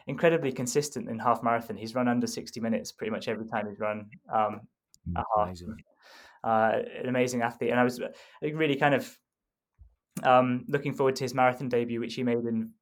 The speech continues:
Speaker 1: Valencia in December. But unfortunately, he tripped at the drink station at five K, um, and hurt himself. So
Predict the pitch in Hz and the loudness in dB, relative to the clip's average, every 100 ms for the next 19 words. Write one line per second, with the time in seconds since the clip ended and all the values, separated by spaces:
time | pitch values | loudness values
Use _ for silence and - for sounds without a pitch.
0 | _ 123 120 120 123 113 113 113 - 123 | _ -2 0 -2 -2 -2 0 -4 -2 0
1 | 120 110 110 113 123 107 110 110 113 - | 0 0 0 0 -2 -4 -4 -6 -8 -12
2 | - 139 - - 113 110 110 - 113 110 | -6 -6 -4 -8 -2 0 0 -4 -4 -4
3 | 113 110 - - - 107 110 120 110 - | -4 -4 -6 -6 -2 -2 -2 -4 -4 -4
4 | _ _ - - - - - 107 110 110 | _ _ -20 -20 -20 -16 2 4 6 2
5 | 110 113 - - 110 107 113 107 110 101 | -4 -8 -14 -2 -2 0 -2 -2 -2 -4
6 | - 120 110 | -2 -2 0